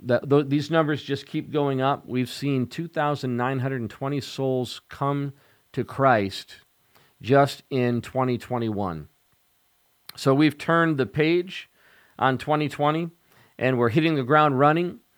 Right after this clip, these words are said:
in twenty twenty-one, and, and, uh, God is faithful. He's good. We've seen a hundred and twenty-one miracles and or healings take place through our ministry as well. So we are just getting started,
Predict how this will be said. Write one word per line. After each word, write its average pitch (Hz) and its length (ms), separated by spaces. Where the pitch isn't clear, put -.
in 131 180
twenty 156 280
twenty-one, 143 560
and, 117 300
and, 110 320
uh, 107 140
God 131 420
is 107 320
faithful. 151 600
He's 123 260
good. 139 320
We've 127 180
seen 143 340
a 110 60
hundred 131 260
and 123 100
twenty-one 143 760
miracles 165 960
and 143 260
or 131 180
healings 170 580
take 165 320
place 160 540
through 156 220
our 131 100
ministry 147 540
as 113 160
well. 139 400
So 147 260
we 160 340
are 156 140
just 165 760
getting 170 260
started, 170 600